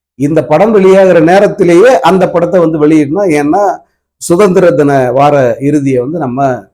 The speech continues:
அஹ், மானிட்டைஸ் பண்ணோம் அப்படிங்கிறதுக்காக வந்து அவங்க அந்த படத்தை விட்டாங்க. அதிக அரங்குகளை புக் பண்ணாங்க. குறிப்பா ஐமேக்ஸோட வந்து எக்ஸ்க்ளூசிவ்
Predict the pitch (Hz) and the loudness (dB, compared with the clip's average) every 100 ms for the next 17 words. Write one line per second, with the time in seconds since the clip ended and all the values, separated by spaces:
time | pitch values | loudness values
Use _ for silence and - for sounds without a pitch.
0 | _ 131 120 113 101 _ _ _ _ _ | _ -10 -8 -8 -12 _ _ _ _ _
1 | _ 127 139 170 147 - - 113 117 - | _ -6 -2 0 -2 -4 -8 -10 -10 -12
2 | 127 127 127 123 170 190 165 180 185 160 | -14 -8 -8 -8 -4 -4 -2 -4 -4 -4
3 | 143 117 135 135 120 104 117 127 175 - | -6 -8 -6 -6 -8 -8 -6 -6 -8 -10
4 | _ _ _ - 165 254 247 254 214 170 | _ _ _ -2 0 2 4 4 4 2
5 | 165 165 151 131 131 147 135 117 107 - | 2 2 0 -2 -6 -6 -4 -4 -8 -6
6 | 170 196 208 196 143 170 - 160 208 214 | -4 -2 0 2 2 -2 -2 0 2 0
7 | 160 190 185 165 175 180 - - 214 202 | -2 -2 0 0 0 -2 -4 -10 -4 -2
8 | 196 196 156 | 0 -2 -2